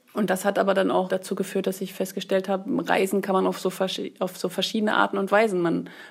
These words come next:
muss nicht, äh, nach Australien reisen, man kann auch in der Umgebung Sachen entdecken und man muss nicht unterwegs sein und sich in den Zug setzen, sondern man kann auch im eigenen Leben schauen, wo fehlen mir eigentlich die Herausforderungen, wo, wo gibt's denn das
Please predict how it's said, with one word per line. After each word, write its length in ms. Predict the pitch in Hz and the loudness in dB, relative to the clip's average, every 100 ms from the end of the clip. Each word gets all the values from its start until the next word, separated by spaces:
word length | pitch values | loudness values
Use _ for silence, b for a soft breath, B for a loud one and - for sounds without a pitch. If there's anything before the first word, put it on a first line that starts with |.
| B | B
muss 220 | 208 214 | 0 4
nicht, 200 | 185 185 | 2 4
äh, 560 | 175 175 170 - - - - | 4 6 6 4 0 -2 0
nach 180 | - 170 | 0 2
Australien 800 | 180 - - 196 254 185 180 - | -2 -2 0 2 4 2 0 -2
reisen, 400 | - - 214 220 | 0 0 0 -2
man 180 | 214 196 | 0 -2
kann 220 | 190 185 | -2 0
auch 180 | - - B B B B | 0 -2 B B B B
in 180 | - 180 | -2 4
der 120 | 175 | 4
Umgebung 420 | 175 175 214 190 | 4 2 2 2
Sachen 280 | 175 170 175 | 2 -2 -2
entdecken 440 | 175 170 165 165 | -4 -2 -2 0
und 160 | 156 175 | 0 0
man 120 | 170 | 2
muss 280 | 170 185 - | 2 0 0
nicht 220 | 190 180 | -2 0
unterwegs 600 | - 175 165 160 202 - | 0 2 2 4 2 2
sein 200 | 226 220 | 0 2
und 120 | 196 | 2
sich 160 | 185 180 | 0 0
in 100 | 175 | 2
den 200 | 170 170 | 4 2
Zug 260 | 170 226 - | 0 -2 0
setzen, 320 | 220 220 214 | -2 -2 -4
sondern 240 | 190 190 | -2 0
man 160 | 185 180 | 2 2
kann 220 | - 185 | 2 0
auch 140 | 175 | 0
im 180 | - 185 | 0 0
eigenen 340 | - 170 185 180 | 2 2 4 4
Leben 240 | 202 208 | 4 2
schauen, 520 | 196 175 175 170 170 | 2 2 2 0 -2
wo 180 | 175 190 | 0 0
fehlen 340 | 190 208 220 | 0 0 2
mir 160 | 202 170 | 2 2
eigentlich 520 | 131 170 175 180 175 B B B B - | 2 0 0 -4 -6 B B B B -4
die 440 | 175 170 170 160 | 2 4 4 2
Herausforderungen, 1120 | 180 185 160 165 170 - 175 165 160 160 160 170 | 2 2 4 4 0 -2 0 0 2 2 2 2
wo, 180 | 180 - | -2 -2
wo 220 | 175 185 | 0 0
gibt's 260 | 196 196 | 0 -6
denn 80 | - | -2
das 200 | 170 170 | -2 -2